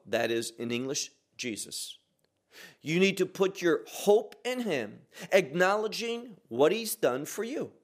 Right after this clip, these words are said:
that he's died upon that cross, he shed his blood, and believe. Not only has he died, but God the Father has raised him from the dead. He triumphed over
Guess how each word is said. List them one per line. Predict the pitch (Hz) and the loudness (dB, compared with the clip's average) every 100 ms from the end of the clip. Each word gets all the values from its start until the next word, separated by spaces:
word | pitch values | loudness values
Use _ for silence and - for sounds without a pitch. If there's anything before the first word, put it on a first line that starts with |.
| _ - - | _ -20 2
that | 165 156 | 4 4
he's | 143 - | 0 -6
died | 117 95 123 135 156 | -8 0 4 4 2
upon | 175 175 180 | 0 -4 -2
that | 196 190 | -2 -4
cross, | - 92 - - - | -10 -10 -10 -16 -12
he | - 143 | -2 -2
shed | - - 151 180 | 0 2 4 4
his | 196 | 0
blood, | - 113 104 95 - _ _ - | -4 -6 -6 -6 -10 _ _ 0
and | 180 175 | 2 4
believe. | 214 262 185 113 - _ - | 2 2 -4 -8 -16 _ -12
Not | 165 220 254 | 2 2 2
only | 240 240 220 | 0 0 2
has | 196 170 | 2 2
he | 170 | 0
died, | 160 123 220 247 226 160 - | -4 0 2 4 2 0 0
but | 247 170 - - _ _ _ 104 | 2 2 0 -12 _ _ _ -4
God | 117 156 160 | 2 4 4
the | 160 | -2
Father | - 170 180 - - _ _ - - | -2 -2 -4 -8 -16 _ _ -12 4
has | 180 165 - | 6 6 0
raised | 131 143 190 220 233 - - | -8 -2 2 2 2 -4 -4
him | 147 | -6
from | - 165 | -4 -2
the | 165 | 0
dead. | 165 240 147 - _ - | 0 0 -4 -16 _ -18
He | - 220 247 | -4 0 2
triumphed | 240 - - 226 226 208 - - | 0 -4 -2 0 0 -2 -6 2
over | 208 214 214 214 | 4 4 2 -2